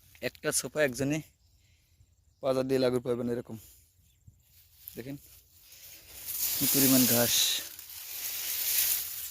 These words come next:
স্মার্ট নেপিয়ার চাষ করলে অবশ্যই আপনাকে উঁচু জমিতে চাষ করতে হবে এবং চার ফিট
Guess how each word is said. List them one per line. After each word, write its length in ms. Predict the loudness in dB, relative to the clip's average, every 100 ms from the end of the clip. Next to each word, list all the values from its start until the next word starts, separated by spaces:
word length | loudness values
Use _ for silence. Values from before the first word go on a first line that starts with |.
| -12 -14 -16 -18 -20 -20 _ _ _ _ _ _ -8
স্মার্ট 400 | -4 2 2 4 2
নেপিয়ার 260 | 2 4 6
চাষ 120 | 4 4
করলে 160 | 6 6
অবশ্যই 240 | 6 2
আপনাকে 200 | 0 -2 -2
উঁচু 120 | 0 0
জমিতে 240 | 2 2 2
চাষ 120 | 2 0
করতে 180 | -2 0
হবে 140 | 0 0 -6 _ _ _ _ _ _ _ _ _ _ -20 _ _ _ -20 -20 _ _ _ _ _ _ _ _ _
এবং 240 | -2 2 2 0 -10 -18 _ _ _ _ _ _ _ _
চার 160 | 4 4
ফিট 140 | 4